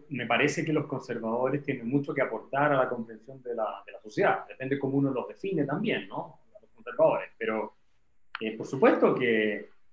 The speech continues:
hay, hay grupos intolerantes entre los conservadores, hay grupos intolerantes, yo diría también entre los libertarios,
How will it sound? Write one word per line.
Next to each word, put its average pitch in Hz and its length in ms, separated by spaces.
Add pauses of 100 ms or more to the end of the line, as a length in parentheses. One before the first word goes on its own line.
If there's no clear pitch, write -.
(180)
hay, 113 440
hay 113 360
grupos 123 480
intolerantes 110 880
entre 110 260
los 98 120
conservadores, 110 840
hay 110 120
grupos 113 320
intolerantes, 110 800 (260)
yo 120 80
diría 123 260
también 113 280
entre 190 200
los 131 100
libertarios, 107 640